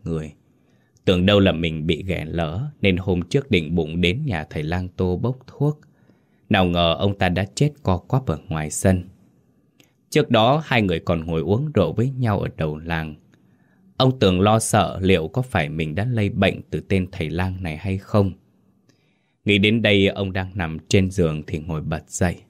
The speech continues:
định bụng đi tìm một vị thầy lang khác để xem bệnh tình của mình. Nhưng sớm giờ mãi suy nghĩ, trời đã tối lúc nào không hay. Ông Tường nhìn ra màn đêm dày đặc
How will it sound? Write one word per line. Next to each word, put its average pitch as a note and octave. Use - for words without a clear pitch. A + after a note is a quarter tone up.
định F2
bụng E2+
đi F#2
tìm D#2+
một D#2
vị E2
thầy E2
lang F#2
khác C#3+
để F#2
xem F2+
bệnh F2
tình D2+
của D2+
mình. E2
Nhưng G#2+
sớm A#2
giờ D#2+
mãi D#2+
suy G#2
nghĩ, G#2
trời F2+
đã G2
tối A2+
lúc F3
nào D#2+
không G#2+
hay. A2
Ông C3
Tường F2
nhìn E2
ra A#2+
màn E2
đêm A2
dày D2+
đặc D#2